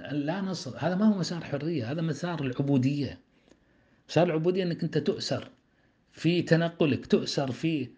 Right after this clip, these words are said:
إقامتك، تؤسر في عملك وهكذا. الأصل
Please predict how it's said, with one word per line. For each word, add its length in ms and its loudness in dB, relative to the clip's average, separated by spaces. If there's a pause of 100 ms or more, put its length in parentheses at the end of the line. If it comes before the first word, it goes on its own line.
(260)
إقامتك، 540 2
تؤسر 420 0
في 200 0
عملك 500 2
وهكذا. 460 -6 (480)
الأصل 760 -4